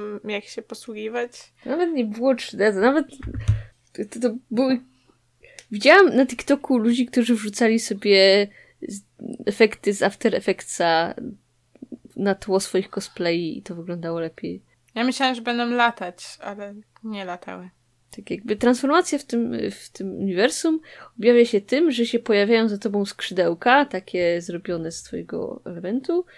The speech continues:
Speaker 2: i w sumie tyle. No okej, dobra, jakby je-, jest, byłabym to w stanie jeszcze przeżyć jako,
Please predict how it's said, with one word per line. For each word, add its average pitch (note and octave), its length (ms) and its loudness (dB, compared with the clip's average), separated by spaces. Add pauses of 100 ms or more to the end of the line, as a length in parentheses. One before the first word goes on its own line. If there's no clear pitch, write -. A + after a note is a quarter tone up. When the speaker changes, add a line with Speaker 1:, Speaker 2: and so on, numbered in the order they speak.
(260)
Speaker 2:
i A3+ 80 -10
w - 40 -14
sumie G3 240 -2
tyle. B3+ 380 2 (300)
No D4 440 -2
okej, F4+ 320 8
dobra, C#4+ 400 6
jakby B3 360 2
je-, A#3 220 4
jest, C4 260 -4 (120)
byłabym B3 440 2
to A3+ 120 -4
w - 80 -12
stanie G3 260 -2
jeszcze - 240 -6
przeżyć A#3+ 720 0 (680)
jako, G#3 680 2